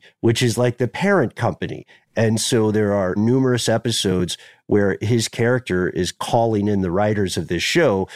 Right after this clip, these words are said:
and saying, "Look, I understand you guys do a comedy sketch show.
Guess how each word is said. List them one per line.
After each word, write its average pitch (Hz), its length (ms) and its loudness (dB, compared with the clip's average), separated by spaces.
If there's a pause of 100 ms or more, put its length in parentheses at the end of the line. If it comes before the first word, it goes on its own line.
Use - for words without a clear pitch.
(200)
and 107 200 0
saying, 104 500 0
"Look, 131 340 0 (220)
I 107 460 0
understand 113 640 0
you 104 80 -2
guys 101 240 0
do 104 120 -2
a 95 60 0
comedy 104 420 -2
sketch 131 340 -2
show. 101 440 0